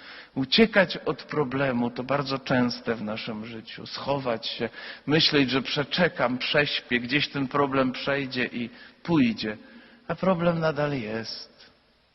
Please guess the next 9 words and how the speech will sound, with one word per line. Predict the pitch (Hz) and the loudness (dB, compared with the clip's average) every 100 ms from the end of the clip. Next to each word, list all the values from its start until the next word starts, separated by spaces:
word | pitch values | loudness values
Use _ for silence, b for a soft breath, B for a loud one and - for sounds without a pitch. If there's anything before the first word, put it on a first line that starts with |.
| _ _ _ | _ _ _
Bardzo | - 113 117 | -6 -4 -4
często | - 107 101 - 101 | -4 -4 -4 -6 -6
jest | 101 110 | -6 -6
on | 110 | -4
we | 120 156 | -2 0
mnie, | 156 127 120 B B B B - _ | 0 -2 -6 B B B B -20 _
czasami | 113 - 98 101 110 | -10 -6 -6 -4 -6
w | - | -4
kimś. | 156 151 139 - | -4 -4 -6 -10